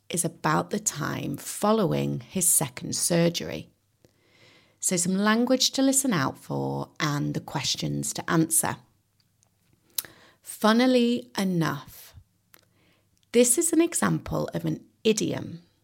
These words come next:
In English, we use a lot of idiomatic expressions, and these can sometimes be quite confusing because the meaning isn't literal.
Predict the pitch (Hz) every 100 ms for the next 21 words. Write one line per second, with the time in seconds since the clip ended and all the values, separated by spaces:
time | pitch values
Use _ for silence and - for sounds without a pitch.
0 | _ _ _ _ _ _ - _ - 208
1 | - - 269 285 254 151 160 - 180 185
2 | 185 170 170 170 170 190 214 - 269 269
3 | 202 175 202 190 190 160 - 165 - -
4 | - 170 165 - - - - - _ _
5 | _ _ 170 170 165 - 175 165 - 214
6 | 220 240 262 269 269 269 254 226 220 214
7 | - 208 196 - 196 190 175 - - -
8 | _ _ - - - - - 170 160 170
9 | 170 180 208 247 226 147 143 151 - -
10 | 151 147 139 - 170 180 - 156 151 -